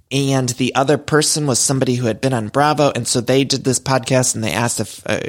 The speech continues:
I wanted to have Dina and her on. And then something happened with the other woman where she was late or,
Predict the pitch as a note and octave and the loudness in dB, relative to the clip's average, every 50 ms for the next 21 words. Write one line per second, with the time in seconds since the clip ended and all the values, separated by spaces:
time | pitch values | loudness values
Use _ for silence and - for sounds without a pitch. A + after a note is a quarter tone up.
0 | - D#2+ A2+ A2 A2+ A#2 A2+ A2+ A2+ A2+ G#2+ G2+ - - A#2+ A#2+ A#2 A2 G#2+ A2 | -4 -2 -2 -2 0 -2 -2 -2 -2 -2 -2 -2 -2 -2 0 0 0 -2 -2 -2
1 | A2+ A2+ A2+ G#2+ - - D3 E3+ E3 D#3+ D#3+ D3+ - - - - - - - _ | -2 -2 -2 -2 0 0 2 2 2 2 2 0 -4 -8 -14 -16 -18 -18 -20 _
2 | _ - B2+ C3+ C#3+ C#3 C#3+ C#3+ C#3+ C#3+ C#3 C#3 B2+ - - E3+ E3+ G3+ - - | _ -6 -4 -2 0 0 2 2 2 2 2 2 0 2 2 2 0 0 0 -2
3 | G#3 G3 F3+ D#3+ D3 D3 D3 D3 - D#3 C#3+ C3+ B2 - - - - - - F3 | -2 0 2 2 2 2 2 2 0 0 2 2 0 0 -2 -4 -2 0 0 0
4 | - A#3 G#3 F3 D#3+ D3 D3 C#3+ C#3 C#3 B2 - - C#3+ B2+ B2 A2+ - A#2+ A#2+ | 2 2 2 2 2 2 2 2 2 2 2 2 2 2 4 2 2 2 0 -2
5 | A#2+ B2+ C#3 D3 D3+ D#3 D3+ D3+ C#3+ B2 A2+ G2+ D#2 - | 0 2 2 2 2 2 2 2 2 2 2 0 -2 -2